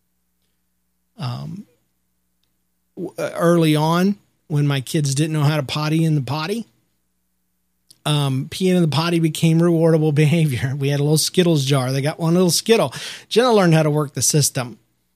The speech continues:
She would do multiple little spritzes, <laughs> kinda like a spray bottle, and, uh, and, and get her, get her, you know, her Skittle. Of course, we realized that, and all of a sudden,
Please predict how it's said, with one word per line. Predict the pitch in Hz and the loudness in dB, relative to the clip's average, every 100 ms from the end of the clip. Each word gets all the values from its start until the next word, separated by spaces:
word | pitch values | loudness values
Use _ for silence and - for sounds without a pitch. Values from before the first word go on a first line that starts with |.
| _ - | _ -10
She | - 175 | -2 0
would | 160 | 0
do | 147 147 | 0 0
multiple | 143 139 135 131 139 123 - _ _ _ _ _ - | 0 0 -2 -2 -4 -4 -10 _ _ _ _ _ -8
little | 143 | -4
spritzes, | 123 - 170 151 - - 131 - - - - - - | -2 -2 -2 -4 -4 -6 -4 -4 -4 -8 -20 -20 -20
<laughs> | - - - - | -20 -20 -20 -8
kinda | 143 151 | -6 -4
like | 139 | -4
a | 127 | -4
spray | - - 147 147 | -4 -2 0 0
bottle, | 139 131 131 143 _ _ _ _ _ _ _ _ | 0 -2 -4 -6 _ _ _ _ _ _ _ _
and, | 160 143 143 | -4 0 2
uh, | 139 143 | 0 -2
and, | 160 143 147 | -4 -6 -6
and | 165 139 135 | -6 -6 -2
get | 151 151 | 2 2
her, | 143 151 269 - | 2 0 -6 -6
get | 147 151 | 0 2
her, | 143 151 _ - 202 - - | 2 -2 _ -16 -16 -16 -10
you | 175 | -4
know, | 139 135 | -2 0
her | 135 | 0
Skittle. | - - 226 160 143 | -2 2 2 4 0
Of | 143 | 0
course, | 190 139 | 2 4
we | 175 | 6
realized | 170 165 160 147 151 143 | 6 6 4 4 4 4
that, | 185 - | 2 0
and | 175 | -2
all | 151 | 0
of | 147 | 0
a | |
sudden, | 143 165 151 156 185 | 0 2 4 4 2